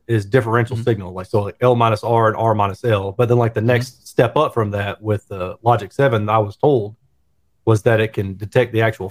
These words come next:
Speaker 1: phase angle of the signal coming in. So instead of it just being R minus L or L minus R, it actually can better figure out where that should
Speaker 2: Mm.
Speaker 1: be placed in the soundstage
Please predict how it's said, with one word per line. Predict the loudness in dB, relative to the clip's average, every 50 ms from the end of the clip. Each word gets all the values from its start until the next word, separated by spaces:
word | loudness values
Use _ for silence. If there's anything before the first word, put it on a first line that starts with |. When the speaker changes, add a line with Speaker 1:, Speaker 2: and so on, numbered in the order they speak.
| -2 0
Speaker 1:
phase | 2 4 4 2 0 0
angle | -2 -2 -4 -4 -6 -6 -4
of | -2 -2 -2
the | -4
signal | -4 -4 -4 -4 -4 -4
coming | -6 -4 -4 -2 0
in. | 2 2 4 4 2
So | 0 0 0 0
instead | 0 0 2 2 2
of | 2 2
it | 0
just | -2 -4 -6 -2 0
being | 2 2 2 0 0 0
R | 2 4 4 4 4 2 0
minus | 0 0 0 2 2 0 -2 -4 -4 0
L | 2 2 2 2 2
or | 0 -2
L | -2 -2 -2
minus | -2 -2 -4 -8 -8 -2 2
R, | 2 4 4 4 2 2
it | 0
actually | 0 -2 -2 -4 -6 -6 -6 -8 _ _ _ _ _ _ 0
can | 2 2 2 2
better | 2 2 2 2 0
figure | 0 0 0 2 2 4
out | 4 4 4 2 0 -4 -6 -2
where | 2 2 4 4 4 2 2
that | 0 -2 -4 -2
should | -2 -2 -2
Speaker 2:
Mm. | -2
Speaker 1:
be | -4
placed | -6 _ 2 2 2 2 0 -2 -4 -4
in | -4 -4
the | -4 -4
soundstage | -2 0 2 2 0 0 -2 -6 -8 -8 -8 -12